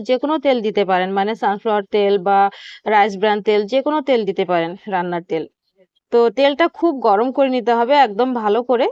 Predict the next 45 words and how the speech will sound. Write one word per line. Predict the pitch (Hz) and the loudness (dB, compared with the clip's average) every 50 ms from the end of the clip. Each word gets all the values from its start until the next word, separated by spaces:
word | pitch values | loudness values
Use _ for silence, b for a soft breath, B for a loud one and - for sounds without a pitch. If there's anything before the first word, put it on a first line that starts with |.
| B B B B | B B B B
আহ, | 208 202 202 | -4 -2 -2
ভালো | 196 208 208 208 240 247 | 0 0 0 0 0 0
করে | 294 311 311 | 0 0 0
গরম | 247 240 226 240 269 277 | 2 2 0 2 0 -2
হয়েছে | 262 262 233 226 226 - 302 285 | -2 -2 -2 -2 -2 -2 -4 -2
কি | - 311 294 | -2 -2 0
না | 262 220 208 220 | 0 0 0 0
হয়েছে | 233 247 226 226 277 294 | 0 0 0 0 -2 0
তার | 262 247 214 190 | 0 0 0 0
জন্য | 214 226 233 254 262 | -2 -4 -2 0 0
আমি | 240 233 240 233 | 0 0 0 -2
একটুখানি | 226 - 254 247 254 254 269 285 | -2 -2 -4 -4 -2 -4 -4 -4
সর্ষে | - - 247 214 214 - - 285 277 | -2 0 0 0 0 0 0 -2 0
দিয়ে | 226 262 277 | 0 -2 -4
চেক | 269 - 240 240 233 _ | -2 0 -2 -2 -2 _
করলাম, | - 269 233 190 208 254 339 320 | -2 0 2 2 0 0 -4 -4
সর্ষেটা | - 262 240 208 262 247 269 277 | -4 -4 -2 -2 -2 -2 -2 -2
ফুটছে, | 277 - 254 247 240 _ - 247 277 302 | -2 -2 -4 -4 -6 _ -2 -2 -2 0
মানে | 262 220 202 226 | 0 0 -2 -2
তেলটা | 226 - 233 226 233 226 254 262 | 0 0 -2 -2 0 -2 -4 -4
খুব | - - 277 226 | -2 -6 -6 -6
ভালো | 220 214 202 202 202 | -4 -2 -2 -2 0
করে | 214 240 262 254 | 0 0 0 0
গরম | 208 196 180 185 214 233 226 | 0 0 0 0 -2 -4 -4
হয়ে | 208 240 240 254 | -4 -4 -2 0
গেছে। | 233 185 170 - - 330 466 _ _ _ _ _ _ _ _ b b b b b _ | 0 -2 -2 -4 -8 -10 -10 _ _ _ _ _ _ _ _ b b b b b _
সর্ষে | - 254 247 254 - 311 | -2 0 0 0 0 0
যাতে | 311 320 - 339 | -2 0 2 2
আমার | 320 277 240 240 247 | 2 2 2 2 0
ওপরে | 262 247 269 285 294 | 0 2 2 2 0
ছিটিয়ে | - - 262 214 - 247 269 | 0 -2 -8 -6 -2 -2 -2
না | 262 254 233 220 | 0 0 0 0
আসে | 202 214 - 302 | 0 0 -2 -2
তার | - - 214 196 | 0 0 0 0
জন্য | 202 233 233 240 240 | 0 -2 -2 0 -2
আমি | 240 247 262 | -2 -2 -2
হালকা | 233 220 202 202 254 254 | -2 -2 -2 -2 -2 -2
ঢেকে | 214 240 233 - 269 254 | -2 -2 -2 -2 -2 -2
দিলাম। | 247 233 196 190 - - - _ _ _ _ _ _ _ B B B B | 0 0 0 0 -2 -4 -8 _ _ _ _ _ _ _ B B B B
এবার | 220 247 277 349 349 | -2 0 2 2 2
আমরা | 330 302 277 330 | 2 0 0 0
হিটটা | 294 247 269 233 - 277 277 | 0 0 -4 -4 0 0 0
বন্ধ | 226 226 220 214 233 247 285 | 2 2 0 0 2 0 0
করে | 269 294 294 294 269 | 0 2 2 2 2
দেব | 240 208 190 | 0 0 0